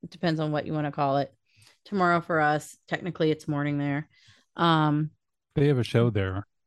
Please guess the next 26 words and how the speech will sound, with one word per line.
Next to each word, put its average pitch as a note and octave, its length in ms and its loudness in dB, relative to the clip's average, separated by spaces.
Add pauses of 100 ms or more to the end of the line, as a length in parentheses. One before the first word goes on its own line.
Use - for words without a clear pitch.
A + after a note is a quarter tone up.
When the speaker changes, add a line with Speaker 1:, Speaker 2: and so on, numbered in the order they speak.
Speaker 2:
on B2 100 0
the G#2 100 0
sixth, - 400 -8
though. A#2 240 -10 (320)
Speaker 1:
Right, F3 320 2
Speaker 2:
They A2 40 2
have, A2+ 140 2
Speaker 1:
and A#2 80 -2
Speaker 2:
and F3 80 2
Speaker 1:
he - 80 4
Speaker 2:
they B2 80 6
have A#2 80 4
a A2 60 2
Speaker 1:
ha- - 40 -2
Speaker 2:
show A#2+ 180 4
on A#2 100 4
the A2+ 100 0
eighth, A2+ 320 -6
and G#2 100 -4
they G2+ 60 -2
have G2 100 -4
a F#2 60 -6
show A#2 140 -2
on G#2+ 100 0
the F#2 80 -4
tenth, B2 340 -2